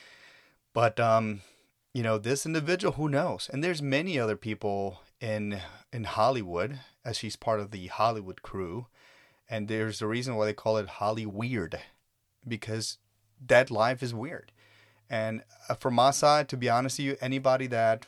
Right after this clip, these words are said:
for the most part, almost anybody that comes from that side of the world, of, of that life, of that environment, I,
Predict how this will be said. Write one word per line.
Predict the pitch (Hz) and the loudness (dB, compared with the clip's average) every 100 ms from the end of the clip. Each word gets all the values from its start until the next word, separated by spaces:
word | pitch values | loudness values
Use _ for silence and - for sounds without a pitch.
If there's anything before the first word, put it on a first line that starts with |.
| _ | _
for | - | -2
the | 123 | 0
most | 117 113 - | 0 -2 -4
part, | 90 92 | 0 2
almost | 127 120 110 - | 2 2 -2 -2
anybody | 131 127 104 87 90 | -2 0 0 -2 -4
that | 95 95 | -10 -6
comes | 110 107 | -4 -4
from | - 101 | -6 -2
that | 101 107 | 0 2
side | 104 110 | 4 4
of | 107 | 2
the | 104 | -4
world, | 98 107 110 123 | 0 4 4 2
of, | 110 98 98 | -2 -2 -4
of | 98 | -2
that | 104 104 104 | 0 0 0
life, | 95 98 117 117 - _ _ - | 2 4 2 -2 -16 _ _ -10
of | |
that | - 107 | 4 4
environment, | 110 101 104 117 127 139 _ - - - _ _ _ _ _ _ _ _ _ _ _ _ - | 6 6 6 6 0 -4 _ -20 -20 -20 _ _ _ _ _ _ _ _ _ _ _ _ 4
I, | 113 | 4